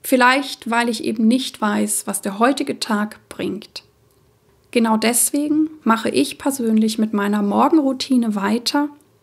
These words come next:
die ich auch schon mehrfach erwähnt habe. Und ein Teil dieser Morgenroutine ist eine Art, sage ich mal,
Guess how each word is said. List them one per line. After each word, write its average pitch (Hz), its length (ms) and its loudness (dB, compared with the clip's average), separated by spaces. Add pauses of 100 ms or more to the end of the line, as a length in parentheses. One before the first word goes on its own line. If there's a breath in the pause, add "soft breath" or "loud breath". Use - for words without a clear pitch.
(760 loud breath)
die 240 60 0
ich 220 160 -4
auch 214 100 -4
schon 220 220 2
mehrfach 220 420 2
erwähnt 220 480 -2
habe. 240 460 0 (880 loud breath)
Und 247 100 4
ein 262 180 4
Teil 294 360 2
dieser 277 240 0
Morgenroutine 233 1000 2
ist 220 240 -2
eine 208 280 -2
Art, 202 360 0
sage 208 320 -4
ich 208 140 -6
mal, 190 180 -6